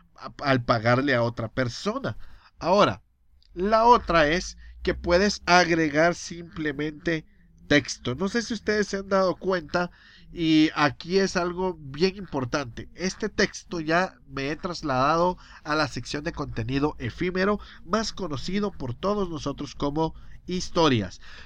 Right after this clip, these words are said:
Cuando vas a la aplicación de Instagram te darás cuenta que en la parte superior izquierda, al menos para Android,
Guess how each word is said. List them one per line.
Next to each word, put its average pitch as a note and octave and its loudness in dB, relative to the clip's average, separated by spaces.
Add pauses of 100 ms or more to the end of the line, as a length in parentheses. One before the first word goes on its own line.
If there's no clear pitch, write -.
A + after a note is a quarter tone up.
(120)
Cuando E3+ 0
vas G3+ 4
a F#3 0
la F#3 2
aplicación D3 -2
de D#3+ 2
Instagram D3+ -2
te - -2
darás B2+ 2
cuenta D#3+ -4
que - -10
en B2 -4
la - -2
parte D3 -6
superior C3 0
izquierda, C#3+ -2
al A2 -6
menos B2+ -6
para F3+ 2
Android, E3+ -2